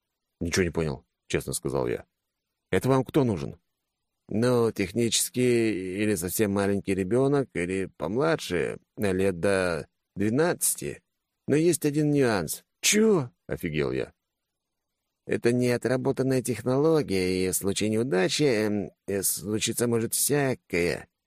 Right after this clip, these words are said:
осторожно продолжил вежливый док. "Че?" — еще раз уточнил я. Нобель опять открыл рот, но его, наконец, перебила Пепси.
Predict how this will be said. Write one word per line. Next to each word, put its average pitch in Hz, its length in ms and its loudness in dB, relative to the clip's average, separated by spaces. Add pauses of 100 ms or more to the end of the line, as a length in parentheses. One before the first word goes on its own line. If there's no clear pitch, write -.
(140)
осторожно 73 540 0
продолжил 78 480 0
вежливый 82 440 0
док. 78 200 -2 (580)
"Че?" — 156 520 4 (180)
еще 71 240 0
раз 69 160 -4
уточнил 76 400 -2
я. 60 180 -2 (840)
Нобель 127 420 4
опять 123 260 0
открыл 113 340 2
рот, 113 320 0
но 90 160 -2
его, 104 220 4
наконец, 101 360 0
перебила 87 440 0
Пепси. - 440 -6